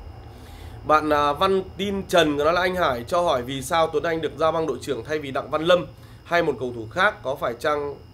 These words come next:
đối với triết lý của huấn luyện viên Chu Xie, Tuấn Anh rất quan trọng?" Mình đã từng nói với các bạn rất nhiều lần về Tuấn Anh rồi. Tuấn Anh là cầu thủ quan trọng và bậc nhất trong cái lối chơi kiểm soát bóng của huấn luyện viên Philippe Chu Xie. Bởi vì Tuấn Anh có khả năng kiểm soát bóng. Đấy, bạn đấy chơi rất đơn giản.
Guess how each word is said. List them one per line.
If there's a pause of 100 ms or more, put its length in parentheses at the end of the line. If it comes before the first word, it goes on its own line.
(120)
đối
với
triết
lý
của
huấn
luyện
viên
Chu
Xie,
Tuấn
Anh
rất
quan
trọng?" (680)
Mình
đã
từng
nói
với
các
bạn
rất
nhiều
lần
về
Tuấn
Anh
rồi. (120)
Tuấn
Anh
là
cầu
thủ
quan
trọng
và
bậc
nhất
trong
cái
lối
chơi
kiểm
soát
bóng
của
huấn
luyện
viên
Philippe
Chu
Xie. (680)
Bởi
vì
Tuấn
Anh
có
khả
năng
kiểm
soát
bóng. (580)
Đấy,
bạn
đấy
chơi
rất
đơn
giản.